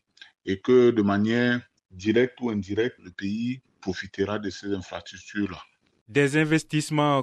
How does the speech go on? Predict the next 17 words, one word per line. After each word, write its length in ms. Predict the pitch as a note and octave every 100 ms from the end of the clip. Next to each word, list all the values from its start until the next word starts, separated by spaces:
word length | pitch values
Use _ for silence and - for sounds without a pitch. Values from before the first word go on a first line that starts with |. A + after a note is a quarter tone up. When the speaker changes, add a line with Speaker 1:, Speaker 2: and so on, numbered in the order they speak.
| -
Speaker 2:
considérables 880 | E3+ F3+ - D3+ D3+ D3 C#3+ C3 A#2+
donc, 340 | C#3+ F#3 A3
vous 240 | C3 A#2+ A#2+
avez 360 | A#2+ B2 C3+
donné 320 | A#2+ A#2+ B2+ A#2+
un 140 | A2+
chiffre 400 | - A#2+ A#2 - -
important, 640 | D3 D#3 C#3+ - E3 G3+ B3 _ - _ _
sept 320 | - F#3 G3+
cent 320 | - - G#3
cinquante 680 | G#3 - F3 E3 F#3+ F#3+ -
millions 480 | D#3 D3+ D#3+ D#3 D#3
d'euros 420 | C3 C3+ C3+ E3+
dépensés 720 | D#3 C3 C3+ C3 B2 - D#3+
pour 220 | F#3 B2+ B2
les 260 | A2+ G2+
infrastructures. 960 | C3+ D3 C3 - G#2+ G2 - C3+ F3+